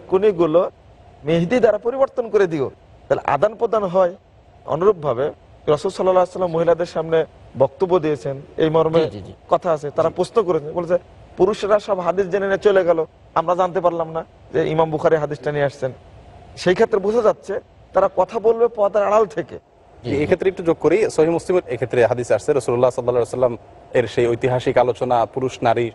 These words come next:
Speaker 3: উভয়ের জন্য separate যে বৈঠকে আলোচনা ছিল, তিনি বলছিলেন যে, "তোমরা বেশি বেশি ইস্তেগফার করো, তোমরা বেশি বেশি সদকা করো, তাসাদ্দাকনা ওয়া আকসিরনা মিনাল ইস্তিগফার।" তখন রাসূল আকরাম সাল্লাল্লাহু আলাইহি ওয়াসাল্লাম কারণ হিসেবে দর্শাইছিলেন যে,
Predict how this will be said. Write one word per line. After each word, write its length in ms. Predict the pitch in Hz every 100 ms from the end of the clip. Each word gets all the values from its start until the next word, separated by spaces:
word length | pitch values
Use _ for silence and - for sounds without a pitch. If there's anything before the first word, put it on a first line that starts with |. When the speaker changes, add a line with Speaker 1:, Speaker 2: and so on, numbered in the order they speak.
| -
Speaker 3:
উভয়ের 260 | 131 135 131 123
জন্য 140 | 120 113
separate 300 | 117 123 110 110
যে 60 | 101 - - 110
বৈঠকে 280 | 110 113 110
আলোচনা 300 | 113 135 110
ছিল, 120 | - 107 - - - -
তিনি 120 | 147 147
বলছিলেন 300 | 151 160 156 135
যে, 80 | 131 117 - - -
"তোমরা 200 | 131 135
বেশি 220 | 120 - 127
বেশি 140 | - 120
ইস্তেগফার 420 | 123 113 127 120
করো, 260 | - 110 104 - - -
তোমরা 220 | 117 113 110
বেশি 140 | 113 139
বেশি 140 | 123 127
সদকা 340 | 165 - 143 -
করো, 120 | 117 -
তাসাদ্দাকনা 560 | 120 120 113 135 139
ওয়া 120 | 123 127
আকসিরনা 360 | - 165 147 131
মিনাল 120 | 117
ইস্তিগফার।" 440 | - 117 127 107 - - - _ -
তখন 180 | 190 175
রাসূল 180 | - 143
আকরাম 180 | 147
সাল্লাল্লাহু 20 | 135
আলাইহি 80 |
ওয়াসাল্লাম 240 | 135 135 123
কারণ 120 | 139 147
হিসেবে 160 | 151 135
দর্শাইছিলেন 420 | 131 156 139 135
যে, 60 | 123